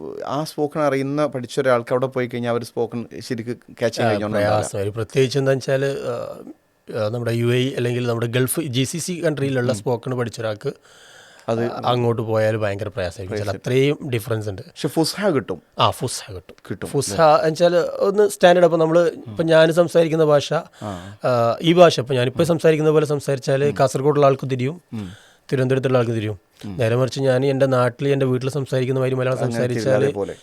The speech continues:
Speaker 2: ചിലപ്പോൾ എന്താവില്ല, തിരുവനന്തപുരത്തുള്ള ആൾക്ക് ചിലപ്പോൾ അത് കിട്ടാൻ കുറച്ച്
Speaker 1: ഈ
Speaker 2: പ്രയാസമായിരിക്കും.
Speaker 1: ഒഫീഷ്യൽ ചാനലുകളിലൊക്കെ എല്ലാവർക്കും അറബ് അറിയുന്ന എല്ലാ,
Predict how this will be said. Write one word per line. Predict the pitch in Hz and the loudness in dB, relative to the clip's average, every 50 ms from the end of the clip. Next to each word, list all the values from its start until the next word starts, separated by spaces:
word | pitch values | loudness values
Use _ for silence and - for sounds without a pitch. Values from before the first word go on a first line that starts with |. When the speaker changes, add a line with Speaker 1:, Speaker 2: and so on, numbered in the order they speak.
| _ _ - | _ _ -8
Speaker 2:
ചിലപ്പോൾ | - 131 120 123 127 | -6 -6 -4 -2 -2
എന്താവില്ല, | 127 120 117 113 110 107 104 - _ _ _ _ _ - 143 | 0 0 2 2 2 0 -2 -6 _ _ _ _ _ -6 -4
തിരുവനന്തപുരത്തുള്ള | 123 123 120 117 120 117 123 120 117 | -2 -2 -2 -2 -4 -4 -2 0 0
ആൾക്ക് | 113 113 107 120 | 0 0 -2 -4
ചിലപ്പോൾ | 113 110 110 120 117 | -6 -4 -4 -6 -6
അത് | 117 120 | -6 -8
കിട്ടാൻ | 117 - 117 123 | -6 -6 -6 -6
കുറച്ച് | - 131 - - - - 170 | -4 -6 -8 -8 -6 -8 -6
Speaker 1:
ഈ | |
Speaker 2:
പ്രയാസമായിരിക്കും. | 151 123 110 104 - - 104 95 95 180 180 170 | -2 -2 -2 -2 -4 -6 -10 -8 -4 -2 0 0
Speaker 1:
ഒഫീഷ്യൽ | 151 147 170 160 - 196 180 | 0 0 0 0 2 0 0
ചാനലുകളിലൊക്കെ | - - 170 151 151 160 170 175 180 185 185 180 190 190 190 180 151 - - 151 | 0 0 2 4 4 4 4 2 2 2 2 2 4 4 6 4 4 4 4 2
എല്ലാവർക്കും | 131 123 123 123 123 127 120 98 131 131 123 - - - 50 - - | 2 4 4 4 4 4 2 -2 -4 -6 -6 -8 -10 -12 -10 -6 -4
അറബ് | 98 113 113 107 113 117 113 - - - - - | -4 -4 -4 -2 -2 -2 -2 -2 -4 -10 -12 -10
അറിയുന്ന | - 113 113 107 113 117 | -8 -6 -6 -4 -4 -2
എല്ലാ, | 113 110 110 | -2 0 -2